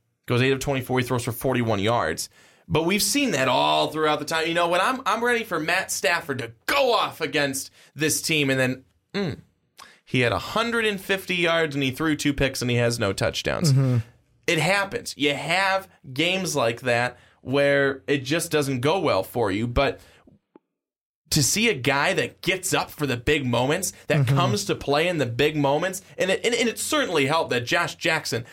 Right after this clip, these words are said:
Speaker 1: was h-, giving you the ball back every single
Speaker 2: <laughs>
Speaker 1: time because he was just picking off J T Barrett. It was so incredibly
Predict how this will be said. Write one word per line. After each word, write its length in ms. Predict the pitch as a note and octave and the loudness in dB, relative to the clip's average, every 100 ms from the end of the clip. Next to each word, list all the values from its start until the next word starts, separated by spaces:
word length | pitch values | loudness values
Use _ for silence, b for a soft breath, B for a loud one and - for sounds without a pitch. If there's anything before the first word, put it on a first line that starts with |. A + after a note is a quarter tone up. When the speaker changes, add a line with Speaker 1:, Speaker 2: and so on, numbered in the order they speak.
| B | B
Speaker 1:
was 200 | C#3+ C3+ | 0 0
h-, 280 | A#2 F#3+ D#3+ | 0 -4 -2
giving 280 | G3 G#3 D#3+ | 0 0 0
you 100 | C#3 | 0
the 120 | A#2 | 0
ball 320 | A2+ F3+ F3+ | 0 0 2
back 300 | C#3+ B2 A#2+ - | 2 0 -2 -2
every 340 | G3 C#3+ C#3 C#3 | 0 0 0 0
single 400 | G3 F#3 D#3+ - | 0 0 0 0
Speaker 2:
<laughs> 0 | |
Speaker 1:
time 320 | F#3+ A3 F#3+ | 0 2 2
because 320 | E3+ D3+ D#3+ | 0 0 -2
he 120 | F#3 | 0
was 100 | E3+ | -2
just 220 | C#3+ D3 - - | 0 -4 -4 0
picking 380 | - C#4 E3 D#3+ | 0 0 0 0
off 240 | C#3 - B B - | 0 -2 B B -4
J 220 | F3+ F3 | 0 2
T 220 | - D#3+ | 0 0
Barrett. 440 | C3 A2+ D3+ C#3 B B B B _ - | 0 2 4 2 B B B B _ -2
It 180 | F#3 | 0
was 460 | F3 D#3+ C#3+ C3+ - _ _ _ _ _ _ _ | 2 2 2 0 -6 _ _ _ _ _ _ _
so 720 | - - - E3+ F3 F3+ F3+ | -8 -4 0 2 4 2 0
incredibly 880 | D3 C3+ - D#3 D#3+ D3+ C#3+ C3+ - | -2 -2 -4 0 2 2 0 -2 -4